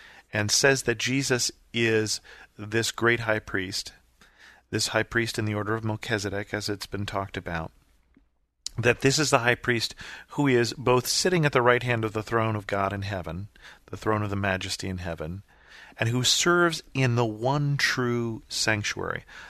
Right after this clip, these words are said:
the place where God dwells, and that all of the earthly priests serve in what is,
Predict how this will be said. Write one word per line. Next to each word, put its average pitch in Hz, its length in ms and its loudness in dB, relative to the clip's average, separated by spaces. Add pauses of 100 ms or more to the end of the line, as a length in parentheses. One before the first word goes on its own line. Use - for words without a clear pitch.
(120)
the 117 100 2
place 123 480 0
where 107 180 0
God 101 420 -2
dwells, 95 580 -6 (960)
and 117 240 4
that 113 300 4 (240)
all 143 420 4
of 117 200 0
the 110 180 -8
earthly 101 840 -2
priests - 580 -4
serve 117 460 0 (100)
in 104 420 -2 (460)
what 107 320 0
is, 107 400 0